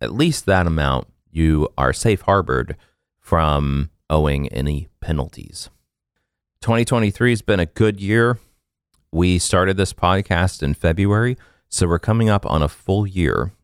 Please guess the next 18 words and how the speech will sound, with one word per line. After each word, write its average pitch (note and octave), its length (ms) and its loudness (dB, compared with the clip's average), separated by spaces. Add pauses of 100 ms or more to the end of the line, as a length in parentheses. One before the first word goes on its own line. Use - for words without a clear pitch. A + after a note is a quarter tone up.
(240)
And D2+ 520 0
I - 120 -6
appreciate F2 600 0
all E2 220 2
of E2+ 120 -2
you E2+ 200 0
that D2 180 0
are C2+ 300 0 (480)
repeat G2 380 0
listeners F2 680 0 (100)
and D2 300 -2
tune F2+ 280 0
in E2+ 380 4 (400)
to E2+ 540 2 (240)
hear E2+ 100 0
me F#2 140 2
speak - 440 -4
about C#2 500 -2